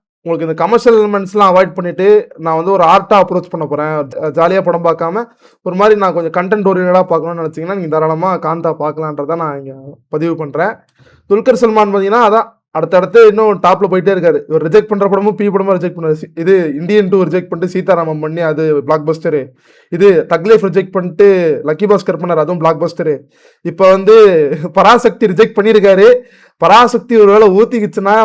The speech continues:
ஒண்ணும் பண்ண முடியாது. இப்ப காந்தா ஓரளவுக்கு நல்ல பாசிட்டிவ் ரிப்போர்ட்ஸ் வந்துகிட்டு இருக்கு. படம் ஓடிரும்னு நினைக்கிறேன். ஓடிருச்சுன்னா துல்கரோட மலை எங்கேயோ போயிட்டு இருக்கு. இந்த படம் மட்டும் தான் சுமாரா இருந்துச்சு நடுவுல, King of Kotha மட்டும்தான். மிச்சபடி எல்லாமே துல்கர் எடுக்கிற படம் எல்லாமே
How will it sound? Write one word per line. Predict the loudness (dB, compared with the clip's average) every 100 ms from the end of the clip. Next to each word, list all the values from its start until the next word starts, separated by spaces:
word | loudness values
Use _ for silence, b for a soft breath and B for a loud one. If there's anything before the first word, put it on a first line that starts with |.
| 0
ஒண்ணும் | -2 -2
பண்ண | -2 -2
முடியாது. | -2 0 2 0
இப்ப | 0 -4 -4 -8 b b b b 0
காந்தா | 2 4 4 4
ஓரளவுக்கு | 4 6 4 4 0
நல்ல | 2 4 6 4 0
பாசிட்டிவ் | 0 0 -2 -2 -2 -2 -2
ரிப்போர்ட்ஸ் | -4 -6 -6
வந்துகிட்டு | -8 -8
இருக்கு. | -8 -6 -8 _ _ _ _ 0
படம் | 2 2 2
ஓடிரும்னு | 4 2 0
நினைக்கிறேன். | -2 -2 -2 -2 0
ஓடிருச்சுன்னா | 2 0 -2 0 0 0 -8 -10 -2
துல்கரோட | 0 2 4 4 4 2 -2 -6 -14 _ -4
மலை | 0 4 4 2
எங்கேயோ | 0 -2 -2
போயிட்டு | -4 -6
இருக்கு. | -8 0
இந்த | 2
படம் | 2 0
மட்டும் | -2 -4
தான் | -2
சுமாரா | 0
இருந்துச்சு | 0 -2 -8
நடுவுல, | -8 -8
King | -4 -2
of | 0
Kotha | 0 -2 -4
மட்டும்தான். | -8 -10 -12 _ _ _ _
மிச்சபடி | -6 -2 0 2 2
எல்லாமே | 0 0 -2 -4 -4
துல்கர் | -4 2 2
எடுக்கிற | 4 2 0
படம் | 0 -2
எல்லாமே | -4 -4